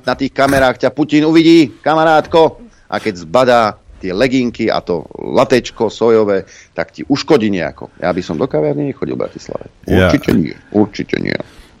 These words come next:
Speaker 2: Ja neviem, ako, ako, a teraz a čo? Hej? A akože, akože čo? Čo, čo si myslíte, že ru-, ruský mužiček zoberie nejaký kalašníkov a uteká strieľať na Ukrajinu?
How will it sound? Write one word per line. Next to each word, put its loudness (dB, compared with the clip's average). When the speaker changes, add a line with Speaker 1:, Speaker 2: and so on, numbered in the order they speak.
Speaker 2:
Ja 2
neviem, 4
ako, 0
ako, -6
a 0
teraz 0
a 0
čo? 0
Hej? -4
A -2
akože, -4
akože -6
čo? 0
Čo, -8
čo -4
si -6
myslíte, -6
že -2
ru-, -4
ruský 2
mužiček 2
zoberie 2
nejaký -2
kalašníkov 2
a 6
uteká 0
strieľať 0
na 0
Ukrajinu? 0